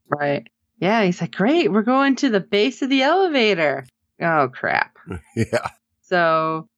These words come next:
Speaker 1: crap one, crap two. Oh, what else is gonna happen? Well, out in the Outlands, Jaina finds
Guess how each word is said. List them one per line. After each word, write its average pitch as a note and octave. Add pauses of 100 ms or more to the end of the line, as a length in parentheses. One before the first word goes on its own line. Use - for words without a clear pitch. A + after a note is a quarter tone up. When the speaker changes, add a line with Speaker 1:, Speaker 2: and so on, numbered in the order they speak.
(180)
Speaker 1:
crap E3+
one, C#4 (280)
crap A#3
two. C4+ (380)
Oh, D#4+
what B3
else F#3
is D#3+
gonna D#3
happen? C3+
Well, F3 (100)
out D#3+
in -
the G3
Outlands, G3 (160)
Jaina F#3 (100)
finds E3+